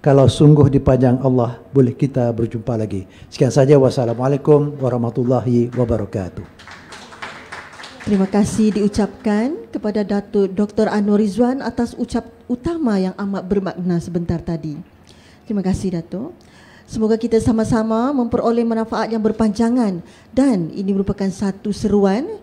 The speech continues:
Speaker 2: kepada penulis-penulis Sabah dan Sarawak agar terus berkarya dengan karya yang indah dan unik. Terima kasih juga diucapkan kepada hadirin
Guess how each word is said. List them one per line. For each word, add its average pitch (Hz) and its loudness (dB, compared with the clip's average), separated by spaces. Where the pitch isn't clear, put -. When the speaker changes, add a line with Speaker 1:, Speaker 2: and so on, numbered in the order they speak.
Speaker 2:
kepada 277 2
penulis-penulis 254 -2
Sabah 220 0
dan 214 0
Sarawak 208 0
agar 226 0
terus 233 0
berkarya 202 0
dengan 196 -2
karya 214 0
yang 185 0
indah 202 -2
dan 160 -6
unik. 160 -6
Terima 220 0
kasih 220 0
juga 220 8
diucapkan 226 0
kepada 247 0
hadirin 247 0